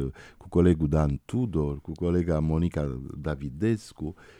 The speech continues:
și a mai fost câțiva, nu mai, Gabriel Fătu, nu mai știu.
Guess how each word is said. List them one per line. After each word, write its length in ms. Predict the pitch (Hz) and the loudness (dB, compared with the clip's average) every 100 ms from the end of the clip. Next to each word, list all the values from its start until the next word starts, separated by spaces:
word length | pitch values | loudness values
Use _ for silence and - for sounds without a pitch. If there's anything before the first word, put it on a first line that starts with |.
| _ | _
și 120 | - | 0
a 20 | |
mai 140 | 98 107 | 2 2
fost 460 | - 95 - - _ | 2 0 0 -16 _
câțiva, 360 | 82 78 78 | -6 -4 -4
nu 140 | 80 82 | -2 -2
mai, 280 | 76 - - - - - 82 | -2 -6 -10 -12 -12 -10 -2
Gabriel 400 | 87 90 98 76 | 0 4 2 2
Fătu, 440 | - 113 - 73 | 0 0 -2 -6
nu 80 | 80 | -4
mai 140 | 69 | -4
știu. 160 | 60 - | -6 -14